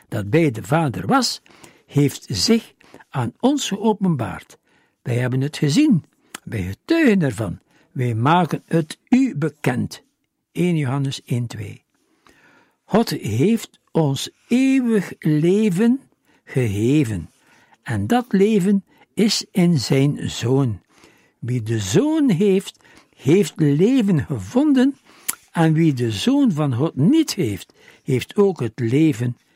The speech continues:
niet. Ik heb u deze brief geschreven om u ervan te getuigen dat gij eeuwig leven hebt. Gij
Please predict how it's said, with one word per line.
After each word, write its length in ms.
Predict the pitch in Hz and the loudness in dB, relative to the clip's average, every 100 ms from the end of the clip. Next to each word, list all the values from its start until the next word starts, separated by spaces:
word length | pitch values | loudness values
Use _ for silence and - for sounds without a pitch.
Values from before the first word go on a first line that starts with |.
| _ _ | _ _
niet. 640 | - 98 92 139 - - - _ _ _ _ _ _ - _ _ _ _ _ _ _ | -10 -6 0 0 0 -8 -20 _ _ _ _ _ _ -20 _ _ _ _ _ _ _
Ik 180 | - 147 | -6 -4
heb 280 | - 165 156 - | -2 -2 -4 0
u 180 | 233 208 | 2 4
deze 360 | 143 107 110 | 2 0 -2
brief 300 | 107 254 - | -2 0 0
geschreven 800 | 131 - - 110 170 190 151 165 - _ _ _ _ | -4 -6 -6 0 2 2 0 -2 -4 _ _ _ _
om 260 | 170 151 180 | 0 2 2
u 260 | 240 240 | 2 2
ervan 400 | 196 131 147 185 | 2 0 0 0
te 120 | 147 113 | -2 -4
getuigen 1000 | 98 98 _ - 262 262 190 208 214 _ _ - | -6 -8 _ 0 2 2 2 2 0 _ _ -8
dat 200 | 131 - | -6 -4
gij 380 | - 117 117 - _ | -2 -2 -2 -6 _
eeuwig 580 | 175 180 190 156 139 - | 2 2 2 0 -4 -6
leven 680 | 139 120 127 139 107 95 - | -6 -2 0 0 -2 -6 -10
hebt. 480 | - 92 - - _ _ _ _ | -10 -12 -12 -20 _ _ _ _
Gij 300 | _ 123 113 | _ -4 -4